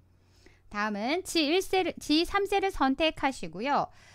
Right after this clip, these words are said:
어, 입력된 문자의, 문자열 참가 종목에 대해서 한자로 바꾸라고 했습니다. 목자 뒤에서 커서를 더블 클릭하신 다음에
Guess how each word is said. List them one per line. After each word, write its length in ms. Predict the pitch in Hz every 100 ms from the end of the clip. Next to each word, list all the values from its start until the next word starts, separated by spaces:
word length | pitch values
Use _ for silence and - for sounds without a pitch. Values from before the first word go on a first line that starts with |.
| - -
어, 280 | - 202 202 202
입력된 520 | 277 339 349 330 320
문자의, 800 | 233 220 254 220 208 262 339 - - _
문자열 800 | 226 240 262 277 269 190 202 302
참가 560 | - 359 349 339 330 330
종목에 580 | - 214 220 285 294 330
대해서 560 | 247 202 214 170 190 -
한자로 460 | - 359 359 370
바꾸라고 500 | 302 214 - 214 202
했습니다. 800 | 190 - 170 160 156 170 196 170
목자 460 | 202 269 - 339 349
뒤에서 340 | 285 262 269
커서를 480 | 254 269 269 247 247
더블 380 | 220 175 202 220
클릭하신 640 | 254 208 208 233 233 226
다음에 500 | 175 160 208 330 175